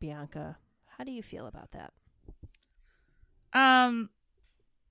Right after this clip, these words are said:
Speaker 2: <sighs> I feel like all of my <laughs> thoughts towards Carmella are uncharitable.
Speaker 1: <laughs> Mine too.
Speaker 2: But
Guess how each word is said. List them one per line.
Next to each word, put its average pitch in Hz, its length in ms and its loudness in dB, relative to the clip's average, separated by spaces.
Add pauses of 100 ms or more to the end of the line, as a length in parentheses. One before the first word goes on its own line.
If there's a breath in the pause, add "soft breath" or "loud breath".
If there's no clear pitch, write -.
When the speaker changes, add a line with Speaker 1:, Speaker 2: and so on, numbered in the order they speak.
(140)
Speaker 2:
<sighs> - 1160 -12
I 247 120 2
feel 294 280 -2
like 339 180 2
all 185 180 0
of 220 80 0
my 220 140 0
<laughs> - 20 -8
thoughts - 400 -2
towards 226 340 -2
Carmella 208 640 4
are - 140 2
uncharitable. - 1000 -2 (420)
Speaker 1:
<laughs> - 560 4
Mine 247 200 -2
too. 180 280 -4
Speaker 2:
But 247 320 8